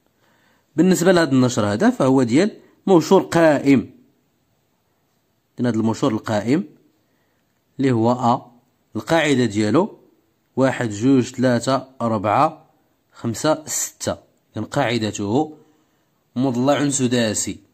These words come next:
كتكون من ستة ديال الأضلاع، واحد، جوج، ثلاثة، أربعة، خمسة، ستة. إذن هذا هو النشر ديال الموشور القائم أ. ثم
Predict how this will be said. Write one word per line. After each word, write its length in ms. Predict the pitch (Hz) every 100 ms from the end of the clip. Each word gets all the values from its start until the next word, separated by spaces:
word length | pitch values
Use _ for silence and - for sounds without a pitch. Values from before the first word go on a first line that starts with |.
| _ _
كتكون 380 | - - - 131
من 60 | 123
ستة 140 | 147
ديال 140 | 135
الأضلاع، 280 | 110 95 92
واحد، 320 | 101 120 110
جوج، 260 | 92 107 101
ثلاثة، 480 | - 92 107 143 - _ _ _
أربعة، 260 | 113 104 110
خمسة، 360 | 117 139 123 110
ستة. 360 | - 87 - - _ _ _ _ -
إذن 80 |
هذا 160 | 98 110
هو 160 | 104 117
النشر 320 | 113 123 98
ديال 260 | 92 113 - _ _ _ _ _ _ _ _ _ _ _ -
الموشور 400 | 123 120 120 135
القائم 480 | 113 127 127 113 107
أ. 180 | 87 - _ _ _ _ _ _ _ _ _ _ _
ثم 440 | 220 196 151 190